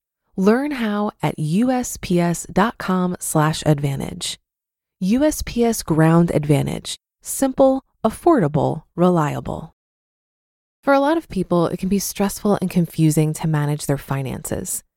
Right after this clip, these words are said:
Even I used to feel this way when using different finance apps.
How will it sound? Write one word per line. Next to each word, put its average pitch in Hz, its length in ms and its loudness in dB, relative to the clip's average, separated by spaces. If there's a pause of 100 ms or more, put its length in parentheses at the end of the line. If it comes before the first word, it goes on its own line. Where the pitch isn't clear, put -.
(300)
Even 294 220 2
I 311 80 0
used 330 240 -4
to 208 60 4
feel 147 220 0
this 139 200 -4
way 123 240 -4
when 175 160 2
using 180 280 0
different 160 300 -4
finance 156 460 -2
apps. - 380 -10